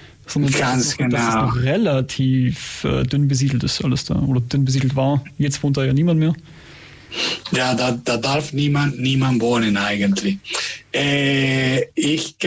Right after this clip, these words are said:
Speaker 2: ich glaube, viele erinnern sich auch zum Beispiel an den, äh, äh, Deepwater Horizon, äh, Ölkatastrophe in Golf von, in der Golf von Mexiko.
Speaker 1: Die, die
Speaker 2: Äh,
Speaker 1: Bohrinsel,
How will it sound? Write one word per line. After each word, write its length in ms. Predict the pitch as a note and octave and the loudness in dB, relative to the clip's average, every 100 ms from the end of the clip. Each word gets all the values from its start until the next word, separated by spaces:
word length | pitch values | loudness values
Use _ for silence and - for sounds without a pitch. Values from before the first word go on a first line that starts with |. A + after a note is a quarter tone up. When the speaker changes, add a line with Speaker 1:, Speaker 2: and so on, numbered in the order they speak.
| E3+ | -2
Speaker 2:
ich 140 | C#3+ | -2
glaube, 300 | D#3 D#3 F3+ | 0 0 0
viele 400 | - F3 E3+ E3 | 0 0 0 0
erinnern 340 | C#3+ C#3+ D3+ D#3 | 0 0 0 0
sich 300 | - D3 C3+ | 0 -2 0
auch 340 | C3+ C#3+ C#3+ | 2 2 0
zum 180 | D3 C3 | 0 0
Beispiel 560 | A#2+ C3 - C#3+ C3+ | 0 0 -2 -2 0
an 200 | C3 C3 | 0 2
den, 640 | B2 A#2+ A2+ A2 G#2 G2 - _ - - - - - - | 2 2 0 -2 -2 -4 -6 _ -12 -10 -10 -14 -18 -6
äh, 720 | A#2+ A2 G#2+ G#2+ G#2 G#2 G#2 A2 - | -2 0 0 0 0 0 -2 -4 -6
äh, 300 | A2 A2 G#2 | -2 0 0
Deepwater 920 | G2+ C3+ C3 C3 C3 C3+ C#3 C#3 C3+ - - _ - | 0 -2 -2 0 0 0 2 2 0 -4 -20 _ -4
Horizon, 720 | B2 C3+ C3+ - C3+ C3+ C3+ - | 0 0 0 0 2 2 2 0
äh, 500 | A#2 A2+ G#2+ G#2 A2 - - - - _ - | 0 2 2 0 -2 -6 -20 -20 -20 _ -4
Ölkatastrophe 1600 | D#3 D#3 E3 E3+ C#3+ - - C#3+ B2+ - B2 D3 D#3 - D#3+ D#3+ - | 0 2 2 0 -2 -4 -4 -2 -4 -2 0 0 0 0 0 0 -2
in 240 | C3 A#2+ | -2 0
Golf 240 | A#2 D3+ D#3 | 0 0 0
von, 240 | D#3+ D#3 - | 0 -2 0
in 160 | B2+ | 0
der 240 | A#2+ A2+ A2 | 2 2 0
Golf 240 | A#2+ D3+ | 0 -2
von 180 | - D3+ | -2 -2
Mexiko. 640 | C#3 D3 - - F3+ F#3+ - - - - - - - | -2 -2 -4 -4 -2 -2 -6 -20 -20 -20 -18 -12 -4
Speaker 1:
Die, 120 | C#3 | 0
die 40 | B2 | 0
Speaker 2:
Äh, 240 | A#2 A#2 | 0 0
Speaker 1:
Bohrinsel, 640 | G#2+ F3+ F#3 F#3 F#3+ G3 | 2 0 0 2 2 0